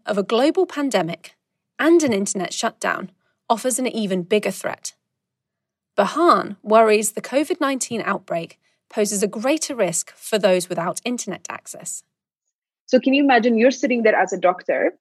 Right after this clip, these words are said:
Speaker 2: uh, trying to figure out how, how am I go-, how am I supposed to handle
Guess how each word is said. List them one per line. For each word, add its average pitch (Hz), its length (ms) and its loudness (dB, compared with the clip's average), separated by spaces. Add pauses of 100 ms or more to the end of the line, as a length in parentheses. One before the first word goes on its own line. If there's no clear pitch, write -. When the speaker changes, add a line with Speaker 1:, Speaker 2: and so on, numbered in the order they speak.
(400)
Speaker 2:
uh, 214 100 -10
trying 254 320 4
to 240 100 -8
figure 214 240 4
out 196 120 6
how, 233 320 6
how 233 160 2
am 247 100 0
I 240 80 2
go-, 185 240 -4
how 214 220 0
am 269 80 2
I 262 60 4
supposed - 340 -4
to 214 60 -12
handle 190 360 0